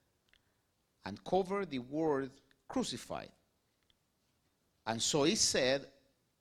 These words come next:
'We preach Christ.' And they did, but not crucified. After some time,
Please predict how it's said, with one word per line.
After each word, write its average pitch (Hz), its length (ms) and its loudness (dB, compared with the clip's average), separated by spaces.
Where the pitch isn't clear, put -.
'We 127 180 0
preach - 580 -2
Christ.' - 600 -4
And 101 140 -10
they 123 160 0
did, 120 320 -2
but 107 160 -2
not 143 340 0
crucified. 90 640 -8
After 131 300 4
some 139 260 -4
time, 151 400 -4